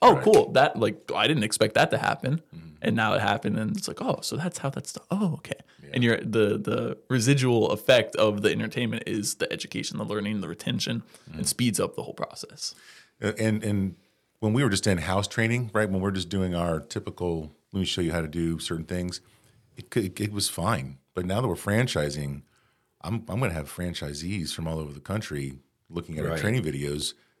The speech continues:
Speaker 2: I don't want them to look subpar. I want them to kinda look more professional.
Speaker 3: Yeah.
Speaker 2: So as we move forward, actually, after this meeting, we actually have another meeting to talk about what's the next wave of videos we're doing,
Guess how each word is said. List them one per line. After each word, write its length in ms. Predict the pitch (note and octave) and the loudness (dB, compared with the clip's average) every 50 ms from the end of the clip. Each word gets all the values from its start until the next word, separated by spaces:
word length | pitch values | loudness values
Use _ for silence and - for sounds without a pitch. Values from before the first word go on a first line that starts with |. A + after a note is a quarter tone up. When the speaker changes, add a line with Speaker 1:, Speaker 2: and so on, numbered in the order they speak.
| _ _ _ | _ _ _
Speaker 2:
I 100 | - G#2 | -2 0
don't 140 | A2 G#2+ F2 | 2 2 2
want 200 | F2 G2 A#2 A2 | 2 2 2 0
them 120 | - D2+ D2 | -4 -10 -12
to 60 | C#2 | -10
look 240 | C#2+ D2+ D2 C2+ - _ _ _ _ _ _ _ _ _ _ | -10 -10 -10 -10 -14 _ _ _ _ _ _ _ _ _ _
subpar. 520 | - - F2 D2 D2 - - - C#2 C2+ C2+ | -8 -4 -4 -4 -6 -8 -14 -12 -10 -8 -8
I 40 | D2 | -8
want 120 | F#2 F#2+ | -8 -8
them 120 | F#2 D#2 | -8 -10
to 100 | D2+ D2+ | -10 -12
kinda 260 | C#2 - F#2+ F#2+ E2 C#2+ | -10 -8 -8 -6 -6 -6
look 360 | D2 E2 G2 F2 D2+ - _ _ _ | -6 -4 -6 -6 -6 -10 _ _ _
more 140 | F2 E2 D#2 | -6 -6 -6
professional. 560 | - D#2 - - F2 F2+ F#2+ - - C2+ C#2 | -6 -10 -6 -4 -4 -4 -4 -6 -10 -6 -6
Speaker 3:
Yeah. 80 | C#2+ C2 | -4 -4
Speaker 2:
So 200 | D#2 D2+ C#2+ - - - - - - _ | -4 -6 -6 -10 -16 -20 -20 -20 -6 _
as 180 | - C#3+ E3+ C3 | 4 4 4 4
we 60 | A#2 | 4
move 200 | G2+ F#2 F2+ - | 2 2 2 0
forward, 540 | - - B2 C3+ G#2+ E2 D2+ D2+ D2+ D2 - - _ _ _ | 2 6 6 6 6 6 4 0 -2 -6 -10 -18 _ _ _
actually, 280 | F2+ F#2+ - E2 D#2 D2+ E2 - _ _ - - _ _ G2 | -4 -4 -4 -4 -6 -8 -10 -16 _ _ -20 -20 _ _ -6
after 180 | G#2 - G2+ | -4 -4 -2
this 200 | F2 G2+ G2+ - - | -2 -2 -2 0 -2
meeting, 260 | F#2 G2 F#2+ E2+ E2 | 0 0 0 0 0
we 140 | F2 F2+ F#2+ | 0 0 0
actually 200 | F#2 - F2 E2 | 0 -2 -4 -4
have 100 | F2+ F2 | -4 -2
another 260 | E2 D#2+ F2+ G#2 G2+ F2+ | 0 2 2 2 2 2
meeting 320 | E2 D#2 D#2 D#2 D#2 D2+ | 0 -2 -4 -4 -4 -6
to 80 | D2 D2 | -8 -8
talk 240 | - F2 E2 D#2+ | -6 -6 -6 -6
about 360 | E2 D#2 D#2+ D#2 D2+ D2 C#2 - _ _ _ | -4 -4 -4 -4 -4 -6 -10 -16 _ _ _
what's 200 | E2+ E2+ - - | -10 -10 -10 -10
the 60 | D#2+ | -10
next 260 | E2 E2 E2 - - | -8 -8 -8 -10 -12
wave 300 | - D#2+ E2 E2 D#2 D2 | -6 -4 -2 -2 -2 -4
of 60 | D2 | -4
videos 280 | D2 F2 F#2 G2 E2+ C#2+ | -4 -2 0 0 -2 -2
we're 40 | C2+ | -6
doing, 380 | C#2 C2+ D2 C#2 C#2 C#2 C#2+ | -10 -10 -10 -10 -10 -12 -14